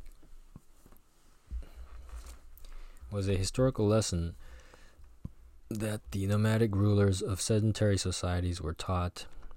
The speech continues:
time and again by their political experience. As the empire disin-, disintegrated into separate states, the rulers of these states had to dismount from the horse, if not literally, then in a meto-,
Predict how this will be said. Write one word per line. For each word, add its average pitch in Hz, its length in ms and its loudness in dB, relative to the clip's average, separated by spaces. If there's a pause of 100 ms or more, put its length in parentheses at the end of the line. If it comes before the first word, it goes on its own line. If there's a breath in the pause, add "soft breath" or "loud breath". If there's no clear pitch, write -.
time 110 400 2
and 110 140 2
again 92 420 2
by 87 200 0
their 85 160 -2
political 85 540 -2
experience. - 720 -8
As 87 240 -6
the 87 300 -4
empire 95 500 0
disin-, 92 440 -2 (200)
disintegrated 101 920 0
into 92 220 -2
separate 82 420 -2
states, - 600 -2
the 82 200 -2
rulers 101 500 2
of 87 100 -2
these 87 180 -2
states 90 380 -4
had 82 400 -2 (640 loud breath)
to 87 220 -2
dismount 104 680 2
from 98 180 -2
the 92 80 2
horse, 85 520 -2
if 82 140 -6
not 87 280 0
literally, 101 600 2 (100)
then 85 360 -2
in 80 260 -8
a 80 160 -8
meto-, 80 400 -8